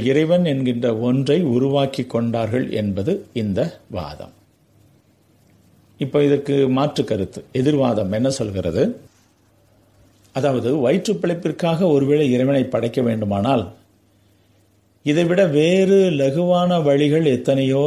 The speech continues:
இருக்கின்றன. வயிற்று பிழைப்புக்கு இறைவனை படைத்து தான் அவங்க வாழணும்னு அவசியம் இல்லை, வேற வழியை உண்டாக்கலாம்.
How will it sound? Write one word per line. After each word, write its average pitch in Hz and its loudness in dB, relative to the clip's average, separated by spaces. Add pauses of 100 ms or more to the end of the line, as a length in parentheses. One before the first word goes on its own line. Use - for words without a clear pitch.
இருக்கின்றன. 101 -2 (1600)
வயிற்று 107 -4
பிழைப்புக்கு 117 -2 (180)
இறைவனை 135 0
படைத்து 139 -2
தான் 156 0 (340)
அவங்க 127 0
வாழணும்னு 135 0 (100)
அவசியம் 123 0
இல்லை, 123 0 (180)
வேற 135 2
வழியை 156 0
உண்டாக்கலாம். 151 -2